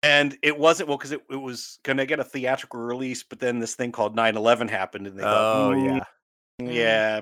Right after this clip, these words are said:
Speaker 1: probably not that good." But what's funny is one of the trivias for The Shaft says, uh, is aptly named because <laughs> none of the actors got residuals from it.
Speaker 2: <laughs>
Speaker 1: So they're getting The Shaft. But anyway, uh, The Lift is,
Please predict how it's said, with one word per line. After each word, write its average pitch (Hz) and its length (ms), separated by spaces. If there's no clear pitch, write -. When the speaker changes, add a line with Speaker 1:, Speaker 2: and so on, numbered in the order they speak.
Speaker 1:
probably 127 240
not 110 180
that 107 120
good." 101 240
But 123 80
what's 143 140
funny 160 220
is 127 100
one 143 120
of 143 60
the 127 60
trivias 131 520
for - 220
The 101 140
Shaft 123 480
says, 101 380
uh, 110 220
is 135 180
aptly 170 360
named 156 320
because 139 480
<laughs> - 240
none 175 160
of 170 60
the 165 120
actors 143 360
got 139 240
residuals 127 600
from 110 300
it. 87 140
Speaker 2:
<laughs> 170 340
Speaker 1:
So - 160
they're 185 180
getting - 240
The 143 100
Shaft. 120 520
But 170 160
anyway, 143 300
uh, 127 200
The 135 100
Lift 143 400
is, 113 380